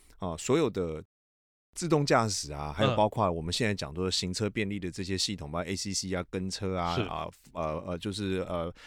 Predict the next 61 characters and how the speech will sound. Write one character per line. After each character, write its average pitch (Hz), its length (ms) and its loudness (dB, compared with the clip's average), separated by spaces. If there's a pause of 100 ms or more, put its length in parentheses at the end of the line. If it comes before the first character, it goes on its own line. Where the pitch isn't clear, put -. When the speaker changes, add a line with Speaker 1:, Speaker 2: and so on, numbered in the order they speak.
Speaker 1:
这 - 140 0
些 117 260 4 (320)
电 110 300 6
话 98 240 4
的 82 140 -2
设 90 240 2
备， 82 240 -2
Speaker 2:
是。 110 240 -4 (100)
Speaker 1:
全 117 260 4
部 151 120 4
都 135 120 6
是 127 140 0
依 85 140 -2
靠， 104 320 4 (520)
呃， 82 180 -2
优 117 180 8
良 92 140 2
的 92 60 0
五 78 160 -4
G， 87 380 -2
Speaker 2:
嗯。 101 100 4
Speaker 1:
它 107 140 8
才 98 140 2
能 95 160 2
发 98 180 4
挥 107 80 2
到 101 100 4
最 98 200 2
大 87 120 0
的 80 80 -2
效 78 240 0
用。 78 80 0
Speaker 2:
对。 107 220 4 (280)
Speaker 1:
那 185 180 8
么 143 240 2 (220)
我 107 100 4
们 107 100 -2
刚 139 160 2
刚 143 120 4
讲 73 200 -4
说， 104 220 0
以 85 200 -8
短 87 220 4
时 104 180 -2
间 123 220 4
呢， 127 120 2
我 78 220 -8
们 80 240 -4 (120)
对 139 180 4
于， 90 380 -2 (240)
呃， 92 180 0
区 - 160 -2
间 127 120 6
测 131 120 4
速 117 140 2
这 110 100 -2
件 101 100 2
事 104 140 -4
情 76 180 -6
来 76 160 -6
看， 78 260 -4